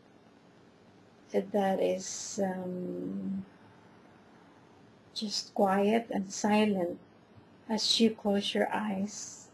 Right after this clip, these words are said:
and get into that state through a mantra. You silence the mind. But then, when you open your eyes, you're back to reality,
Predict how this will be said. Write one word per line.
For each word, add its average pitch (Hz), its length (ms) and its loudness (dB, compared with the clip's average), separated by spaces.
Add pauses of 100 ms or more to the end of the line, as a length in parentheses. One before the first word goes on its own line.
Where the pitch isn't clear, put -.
(180)
and 190 180 0
get 185 200 0
into 185 260 -4
that 202 300 -6
state 196 340 0 (160)
through 220 320 6
a 190 100 0
mantra. 185 600 -6 (1120)
You 196 80 -2
silence 180 840 -2
the 208 100 -4
mind. 185 640 -6 (840)
But 214 320 2
then, 254 440 10 (3250)
when 208 520 6
you 196 600 0
open 214 400 2
your 190 160 -2
eyes, 202 760 -4
you're 202 140 -2
back 190 380 -8
to 214 100 -6
reality, 202 760 -4